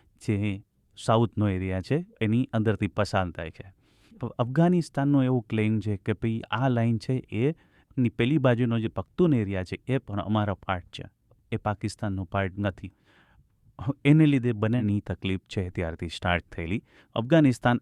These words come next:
એ લાઇનને ક્યારેય માનવા રેડી થયેલું નથી આજની ઘડી સુધી. હવે એ પછી નાની નાની યુદ્ધો, નાના નાના ચમકલાઓ બોર્ડર ઉપર થતા રહ્યા. હવે ટાઇમ પિરિયડ આવ્યો જ્યારે અફઘાનિસ્તાનની અંદર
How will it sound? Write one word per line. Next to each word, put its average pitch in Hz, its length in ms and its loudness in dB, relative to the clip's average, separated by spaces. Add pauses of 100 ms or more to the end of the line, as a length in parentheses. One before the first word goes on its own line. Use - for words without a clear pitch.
(120)
એ 131 100 4
લાઇનને 80 460 -2
ક્યારેય 85 300 -4
માનવા 85 360 -4
રેડી 82 340 -4 (160)
થયેલું 87 360 -4
નથી 90 360 -4
આજની 90 540 -4
ઘડી 92 180 0
સુધી. - 320 -12 (960)
હવે 131 280 4 (600)
એ 175 100 8
પછી 123 640 0
નાની 107 280 2
નાની 110 420 0 (280)
યુદ્ધો, 101 420 2
નાના 95 280 0
નાના 92 240 0
ચમકલાઓ 90 680 -2
બોર્ડર 90 340 2
ઉપર 85 220 -6
થતા 104 320 2
રહ્યા. 73 300 -12 (1600)
હવે 175 280 2
ટાઇમ 165 280 4
પિરિયડ 160 340 4
આવ્યો 127 420 2
જ્યારે 107 400 0
અફઘાનિસ્તાનની 104 960 -2
અંદર 104 380 0